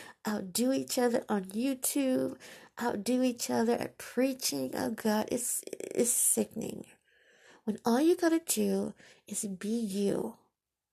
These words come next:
because there's something special inside of you. So if you learn to be yourself, because what you got to offer might not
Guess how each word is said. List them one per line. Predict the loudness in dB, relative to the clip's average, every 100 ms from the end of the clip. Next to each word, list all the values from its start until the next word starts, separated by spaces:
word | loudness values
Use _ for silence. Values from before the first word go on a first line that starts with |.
| _ _ _ _
because | -8 -4 -2 -2
there's | 2 4
something | 4 2 -2
special | -4 -2 -2 -2 0
inside | 0 2 2 2 0
of | -2
you. | -4 -6 -6 -12 _ _ _ _ _ -20 -8
So | -4
if | -2 0
you | 0
learn | 2 2 2 -2
to | -2 -4 -6 _
be | -4 -2 -2
yourself, | -2 -2 2 4 4 4 0 -2 -8 -16 -20 -20 -16 -4
because | -2 2 2 2 0 -6 -6
what | -2 4 4 4
you | 4
got | 4 2 2
to | 0 0 0
offer | -2 -2 -2
might | -2 -2 2 2 2 2
not | 2 0